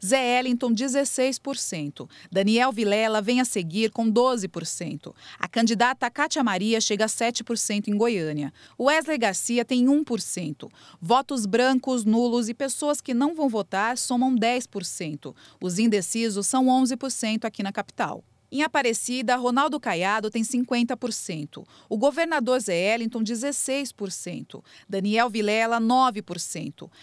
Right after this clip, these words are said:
Kátia Maria, do P T, está em quarto lugar com três por cento.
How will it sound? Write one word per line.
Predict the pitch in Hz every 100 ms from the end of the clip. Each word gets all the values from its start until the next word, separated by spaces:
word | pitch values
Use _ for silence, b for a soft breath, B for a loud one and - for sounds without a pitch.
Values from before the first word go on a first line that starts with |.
| B -
Kátia | 302 359 349
Maria, | 294 240 233 240
do | 202
P | 180
T, | 165 208 214
está | 208 233
em | 240
quarto | 247 294 302 330 285
lugar | 220 175 202 226
com | 269 285
três | - 269 269
por | - 262
cento. | - 202 147 151 -